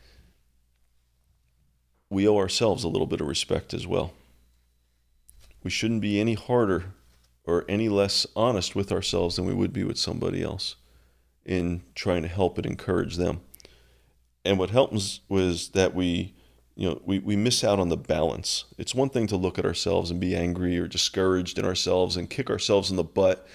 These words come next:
and use that discouragement not to let things happen again, right? All that displacing, displacing weak with strong.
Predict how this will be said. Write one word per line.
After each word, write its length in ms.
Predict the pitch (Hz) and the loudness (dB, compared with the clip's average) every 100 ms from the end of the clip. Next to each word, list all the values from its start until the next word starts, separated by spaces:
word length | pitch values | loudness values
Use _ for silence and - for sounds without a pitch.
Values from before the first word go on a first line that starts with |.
| - - | -20 -10
and 160 | - 101 | 0 2
use 180 | 123 123 | 4 4
that 180 | 117 - | 2 2
discouragement 840 | 95 - 104 107 101 98 101 - | 0 2 4 4 2 0 -2 0
not 240 | 90 104 | 0 0
to 100 | - | 2
let 240 | 101 104 - | 6 6 6
things 240 | 101 98 | 0 0
happen 340 | 107 95 101 101 | 2 2 2 -2
again, 400 | 95 98 101 101 | 0 0 0 0
right? 240 | 123 151 | 0 0
All 160 | 101 113 | 2 4
that 240 | 113 - - - - - - _ _ - | 2 0 -8 -20 -20 -20 -20 _ _ 0
displacing, 720 | 131 - - 123 117 - 73 | 2 2 2 2 2 0 -2
displacing 680 | 92 - 110 107 110 95 | -2 2 4 4 2 -2
weak 280 | 92 107 107 | 0 0 0
with 160 | 104 - | -2 0
strong. 600 | - - 98 92 95 | -2 2 4 4 0